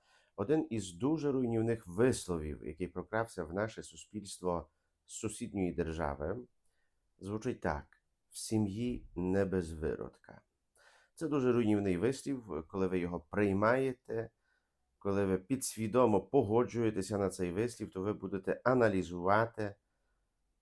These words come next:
і свою родину, і інші родини, чи там випадково немає когось, хто би заслуговував на ось це почесне звання. Пропоную вам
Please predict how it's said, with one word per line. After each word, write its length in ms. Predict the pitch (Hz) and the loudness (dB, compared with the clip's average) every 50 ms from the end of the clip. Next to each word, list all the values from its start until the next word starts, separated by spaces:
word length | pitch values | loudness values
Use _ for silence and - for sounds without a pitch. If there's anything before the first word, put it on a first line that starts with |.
| _ _ _ _ - | _ _ _ _ -8
і 80 | 104 | -8
свою 420 | 92 - - 104 107 110 117 110 107 | -8 -4 -2 0 2 2 2 2 2
родину, 540 | 107 101 87 104 104 101 101 95 87 - - | 0 0 0 0 0 0 0 -2 -2 -4 -4
і 140 | - 87 82 - | -8 -8 -6 -4
інші 340 | 95 107 110 107 - - 101 | -2 -2 -2 -2 -4 -4 -2
родини, 340 | 90 95 87 95 92 90 87 | -2 -2 0 0 -2 -2 -2
чи 160 | - - 90 | -6 -8 -8
там 240 | - - 139 156 135 | -6 -4 -4 -4 -4
випадково 540 | 110 - - 95 - - - 113 104 95 | -6 -8 -10 -12 -8 -4 -2 0 0 0
немає 400 | 87 85 85 95 101 98 90 80 | 0 0 0 2 2 2 2 0
когось, 400 | 78 - 82 82 90 104 110 110 | -2 -4 -4 -4 -2 -2 -4 -6
хто 220 | - - - 98 92 | -10 -8 -6 -6 -2
би 260 | 85 90 85 82 - - _ _ _ _ _ _ - | 0 0 -2 -2 -4 -8 _ _ _ _ _ _ -8
заслуговував 1040 | 85 90 117 127 120 - - 104 95 85 90 104 113 113 110 107 104 101 95 85 90 | 0 2 2 2 2 0 -4 -2 -2 -2 0 0 0 0 2 2 2 2 2 0 0
на 140 | 95 98 - | -2 -2 0
ось 300 | - 90 85 - - - | -2 -4 -6 -6 -8 -10
це 360 | - - 98 92 98 95 92 - - _ _ _ _ _ _ _ _ _ | -2 2 2 4 4 2 0 -6 -12 _ _ _ _ _ _ _ _ _
почесне 640 | 104 101 95 - - 101 90 80 - - 80 82 | -2 -2 -2 -2 -2 -2 -2 -2 -2 -4 -6 -4
звання. 480 | 80 80 82 82 78 78 76 65 65 - - _ _ _ _ _ _ _ _ _ _ _ _ _ _ _ _ _ - - - - _ _ _ _ _ _ _ _ _ _ _ _ _ _ _ _ _ - | -4 -4 -4 -4 -4 -4 -6 -8 -10 -14 -20 _ _ _ _ _ _ _ _ _ _ _ _ _ _ _ _ _ -20 -20 -20 -20 _ _ _ _ _ _ _ _ _ _ _ _ _ _ _ _ _ 0
Пропоную 560 | 151 156 156 143 151 147 147 143 139 127 117 | 2 2 4 4 6 6 8 8 8 8 10
вам 380 | 117 113 113 117 113 90 - | 10 10 8 8 6 2 0